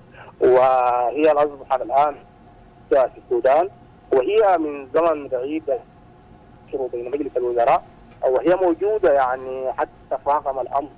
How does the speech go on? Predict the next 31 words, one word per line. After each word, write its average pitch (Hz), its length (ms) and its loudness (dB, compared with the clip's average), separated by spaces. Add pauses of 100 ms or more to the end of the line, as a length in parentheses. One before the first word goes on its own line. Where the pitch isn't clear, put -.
في 120 360 -12 (240)
السودان 151 480 0
ووصل 147 420 -2
ل، 131 360 -4 (500)
آه، 127 280 2 (560)
الأفق. - 480 -2 (420)
ولكن، 214 580 0
آه، 156 340 4
نحن، 160 320 -6
نحن، 185 300 -2
آه، 135 560 0
نحن 147 180 -4
نؤمن 180 320 -2
إيمانا 151 380 0 (120)
قاطعا 143 460 -2
في 135 100 -18
منبر 139 320 -2
السلام 139 240 -2
العادل 156 460 -2 (100)
بعملية 131 720 2
الحوار، 143 460 -2 (420)
وإن، 151 300 2
وهل 160 280 0
حلت، 180 480 0
آه، 131 280 4
مشاكل 139 440 -4
السودان، 131 680 -2
آه، 123 220 -4
عبر 139 180 -2
الحوار، 127 400 0 (580)
آه، 131 160 -2